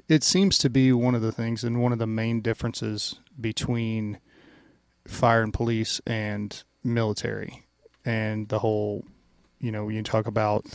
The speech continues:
P T S D and trauma and things like that is people in the military, you know, they go off to war wherever and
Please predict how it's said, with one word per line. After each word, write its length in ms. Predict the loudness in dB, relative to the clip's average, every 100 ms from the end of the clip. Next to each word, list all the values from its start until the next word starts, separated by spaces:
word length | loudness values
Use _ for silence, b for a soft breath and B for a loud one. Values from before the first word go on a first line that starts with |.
| B B B B B B 0
P 120 | 2
T 160 | 6 6
S 120 | 6
D 480 | 4 4 6 4 2
and 400 | 2 0 -2 0
trauma 380 | 2 2 2 0
and 180 | -2 -2
things 240 | -4 -2
like 180 | -6 -2
that 320 | 0 0 0 -2
is 500 | -2 0 -2 -6 -12 _ b b b b _ -20 _ -20 -20 _ _ -20 -6 4
people 300 | 6 8 10
in 80 | 10
the 60 |
military, 600 | 10 8 6 2 0 0 -2
you 140 | -2
know, 260 | 0 -2 -4 -10 -10 0
they 140 | 2
go 100 | 4
off 160 | 4 2
to 100 | 0
war 580 | 0 0 2 2 0 -4 _ _ -12
wherever 640 | -6 -2 0 0 -2 -4 -4
and 300 | -6 -6